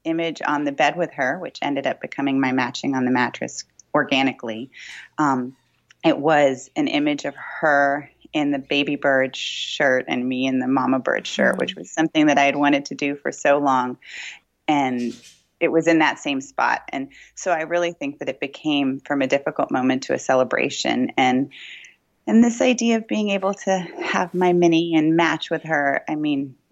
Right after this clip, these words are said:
Speaker 1: I would have never guessed that that's something I would have done, but it is a celebration and it's something that I enjoy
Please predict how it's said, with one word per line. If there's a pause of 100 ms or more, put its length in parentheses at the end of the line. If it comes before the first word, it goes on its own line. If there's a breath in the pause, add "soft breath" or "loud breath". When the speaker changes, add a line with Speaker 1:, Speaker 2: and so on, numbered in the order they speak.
(200)
Speaker 1:
I
would
have
never
guessed
that
that's
something
I
would
have
done,
but
it
is
a
celebration
and
it's
something
that
I
enjoy